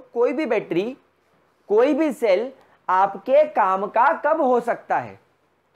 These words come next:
वो आपके काम का तब होगा जब वो आपको लगातार एक जैसा स्टेडी पोटेंशियल दे सके। कभी कभी आपने रिमोट में या आपने वॉच में सेल डाला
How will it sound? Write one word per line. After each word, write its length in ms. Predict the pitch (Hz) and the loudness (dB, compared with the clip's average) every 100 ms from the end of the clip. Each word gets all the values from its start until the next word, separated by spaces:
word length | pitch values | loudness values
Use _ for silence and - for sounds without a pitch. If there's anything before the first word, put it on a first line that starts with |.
| _ _ - | _ _ -2
वो 100 | 220 | 0
आपके 460 | - - - 254 | 2 2 2 0
काम 300 | 240 226 226 | 2 0 0
का 120 | 226 262 254 | 0 0 2
तब 160 | 294 269 | 2 2
होगा 280 | 196 202 233 | 2 2 2
जब 220 | 254 233 | 0 0
वो 160 | 254 - | -4 -4
आपको 680 | 156 165 - - 240 262 285 - _ _ | -2 -2 -4 -4 0 2 0 -8 _ _
लगातार 920 | 165 180 202 202 254 262 254 233 262 202 | -4 0 0 2 2 0 0 2 2 2
एक 520 | 196 196 233 294 294 | -2 2 4 4 2
जैसा 520 | 202 220 220 220 254 269 | -2 0 -2 0 0 0
स्टेडी 520 | - - 226 214 302 | -6 -2 0 2 0
पोटेंशियल 640 | 233 208 208 208 214 226 | 0 0 0 -2 -2 0
दे 100 | 170 147 | 0 -4
सके। 280 | 120 113 120 _ _ _ _ _ _ _ _ _ _ _ _ _ | -6 -14 -20 _ _ _ _ _ _ _ _ _ _ _ _ _
कभी 200 | 254 302 | -2 0
कभी 200 | 302 302 320 | 2 2 4
आपने 380 | 269 254 285 285 | 2 0 -4 -2
रिमोट 400 | 254 262 269 269 | -2 0 -2 -2
में 380 | 277 285 277 - | -2 0 -2 -4
या 140 | 220 240 | -2 0
आपने 200 | 220 254 | 0 -2
वॉच 340 | 196 208 247 | 2 0 0
में 140 | 262 277 | -4 -4
सेल 280 | 269 247 262 | 0 0 2
डाला 340 | 233 190 180 | 2 2 -2